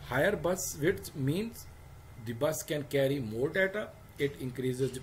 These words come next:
performance of the computer। A bus with thirty-two lines can carry thirty-two bits of or four bytes at a time। इसी तरह अगर सिक्सटी फ़ोर लाइंस हैं, यानी सिक्सटी फ़ोर वायर्स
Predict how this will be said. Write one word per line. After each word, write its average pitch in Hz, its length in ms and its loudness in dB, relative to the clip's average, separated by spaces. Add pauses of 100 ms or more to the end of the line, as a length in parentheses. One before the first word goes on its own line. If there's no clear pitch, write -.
performance 120 480 -6
of 107 180 -8
the - 120 -12
computer। 170 380 0 (360)
A 117 60 -8 (100)
bus 156 120 0 (220)
with 123 340 -4
thirty-two 196 520 -2
lines 160 240 -2
can 117 280 -8 (120)
carry 131 220 0
thirty-two 120 680 -6
bits 160 480 0 (180)
of 120 100 -6 (500)
or 113 140 -2
four 151 460 0
bytes 110 380 -4 (420)
at 110 160 -4
a - 40 -10
time। - 1500 -12
इसी 135 200 -2
तरह 143 160 4
अगर 131 140 4
सिक्सटी 139 400 -4
फ़ोर 151 300 4
लाइंस 165 340 4
हैं, 156 120 2 (600)
यानी 117 180 0
सिक्सटी - 340 -8
फ़ोर 135 300 4
वायर्स 135 480 4